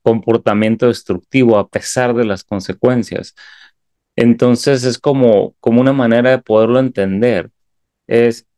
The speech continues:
nos tenemos que regresar al momento en que este comportamiento fue funcional.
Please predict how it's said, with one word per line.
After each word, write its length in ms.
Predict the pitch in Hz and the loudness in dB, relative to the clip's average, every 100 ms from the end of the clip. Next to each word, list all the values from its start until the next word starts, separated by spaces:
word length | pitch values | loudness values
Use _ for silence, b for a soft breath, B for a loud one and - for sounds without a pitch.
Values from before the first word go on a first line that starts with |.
| _ - | _ -6
nos 180 | 120 - | -4 0
tenemos 380 | 120 139 147 | 0 2 0
que 100 | 147 | -4
regresar 600 | 120 113 104 98 - 135 | -2 -2 -2 -2 -2 -2
al 100 | 135 | 0
momento 540 | 110 104 113 139 123 107 | -2 0 0 0 -2 -6
en 100 | 98 | -6
que 100 | 107 | -10
este 220 | - 117 | -6 -2
comportamiento 720 | 113 101 95 95 95 92 95 | -2 -2 -4 -2 -2 -2 -6
fue 180 | - 90 | -8 -8
funcional. 560 | - 92 98 92 90 | -6 -6 -4 -6 -8